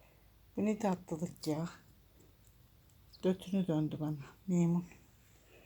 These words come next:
Bu arada bakalım biberon nerede?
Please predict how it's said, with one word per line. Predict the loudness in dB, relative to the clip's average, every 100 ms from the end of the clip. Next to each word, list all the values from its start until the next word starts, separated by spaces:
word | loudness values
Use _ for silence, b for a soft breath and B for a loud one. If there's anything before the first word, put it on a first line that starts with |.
| b b b -20 -20 -20 -2
Bu | 4
arada | 4 6
bakalım | 4 6 8 8
biberon | 8 6 8 8
nerede? | 10 10 8 6